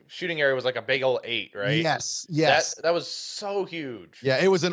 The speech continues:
Speaker 2: awesome <laughs> stage, dude. It was such a great stage. But it was just like, um, ooh,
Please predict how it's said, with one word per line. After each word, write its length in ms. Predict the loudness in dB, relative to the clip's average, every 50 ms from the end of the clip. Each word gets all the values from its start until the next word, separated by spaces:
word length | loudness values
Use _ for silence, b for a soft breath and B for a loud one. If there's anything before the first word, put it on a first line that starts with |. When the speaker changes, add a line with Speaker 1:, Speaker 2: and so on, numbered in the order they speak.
| 2
Speaker 2:
awesome 400 | 2 4 4 4 2 0 -2 -2
<laughs> 120 | -4 -2 0
stage, 500 | 0 0 2 2 2 2 0 0 -2 -2
dude. 260 | 0 2 2 2 4
It 80 | 4 2
was 160 | 2 0 0
such 260 | 0 0 2 2 0
a 40 | 0
great 240 | 2 2 2 2 2
stage. 340 | 2 2 4 4 4 2 B B B B B B 2
But 100 | 2 4
it 40 | 4
was 180 | 4 2 2
just 240 | 2 2 0 2 2
like, 300 | 2 2 2 2 0 -6 b b b b b b
um, 500 | 0 2 4 4 4 4 2 2 -2 -4 -6 _ _ _ 2
ooh, 280 | 4 4 4 2 0